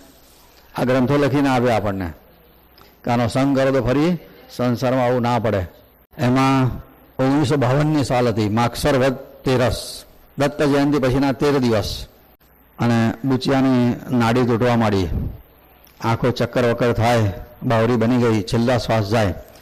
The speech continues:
એક ભગત બાપજીને કીધું, "બાપજી, બુચિયો સિરિયસ છે." બાપજી તરત ઊભા થઈને બુચિયાની પાસે આવ્યા, પ્રેમથી એના શરીર ઉપર હાથ ફેરવે અને પછી એ વખતે એનું દુઃખ બાપજીથી જોયું નહીં. બાપજી એટલું બોલે, "બુચિયા, તું જા,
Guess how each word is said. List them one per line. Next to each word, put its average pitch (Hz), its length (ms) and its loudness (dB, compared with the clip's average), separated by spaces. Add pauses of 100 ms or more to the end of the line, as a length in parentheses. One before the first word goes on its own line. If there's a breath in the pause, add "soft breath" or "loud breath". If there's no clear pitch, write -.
(300 loud breath)
એક 135 180 -2
ભગત 135 240 2
બાપજીને 131 380 2
કીધું, 135 180 2
"બાપજી, 117 520 0 (460 loud breath)
બુચિયો 123 420 0
સિરિયસ 120 520 0
છે." - 80 0 (800 loud breath)
બાપજી 117 260 0
તરત 147 160 2
ઊભા 127 180 2
થઈને 123 160 2
બુચિયાની 143 340 0
પાસે 120 200 0
આવ્યા, 95 320 0 (760)
પ્રેમથી 127 360 2
એના 127 180 2
શરીર 117 220 2
ઉપર 120 200 0
હાથ 117 260 0
ફેરવે 120 260 2 (960 loud breath)
અને 123 140 2
પછી 120 260 -2
એ 131 40 2
વખતે 131 240 0
એનું 135 200 2
દુઃખ 131 200 0
બાપજીથી 117 480 0
જોયું 127 260 2
નહીં. 120 320 2 (640 loud breath)
બાપજી 120 240 0
એટલું 131 160 0
બોલે, 131 160 2
"બુચિયા, 139 460 0 (680 loud breath)
તું 123 160 0
જા, 113 360 2